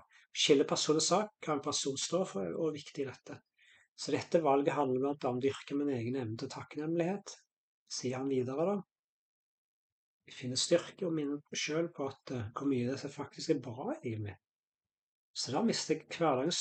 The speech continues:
små og store drama mye av sin kraft. Jeg har noe å falle tilbake på. Så en grunnholdning av takknemlighet gjør at jeg også i mye større grad kan verdsette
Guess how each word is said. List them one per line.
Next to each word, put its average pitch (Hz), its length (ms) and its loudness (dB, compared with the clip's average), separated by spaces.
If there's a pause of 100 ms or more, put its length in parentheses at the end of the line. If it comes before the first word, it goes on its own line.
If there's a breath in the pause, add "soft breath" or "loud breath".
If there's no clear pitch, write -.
(100)
små 156 340 4
og 160 60 -2
store 143 280 4
drama 139 320 0
mye 131 240 0
av 139 80 -4
sin 143 160 -2
kraft. 190 280 -4
Jeg 127 100 -6
har 143 80 0
noe 143 200 2
å 151 60 -6
falle 147 240 0
tilbake 135 400 -4
på. 180 120 4 (1500)
Så - 100 -10
en 131 80 -4
grunnholdning 135 540 6
av 139 80 -4
takknemlighet 170 640 2 (220)
gjør 135 180 -4
at 143 100 -10
jeg 127 120 0
også 143 120 0
i 165 60 2
mye 135 140 0
større 127 380 -6
grad 120 220 -6
kan 127 200 -4 (880)
verdsette 131 800 0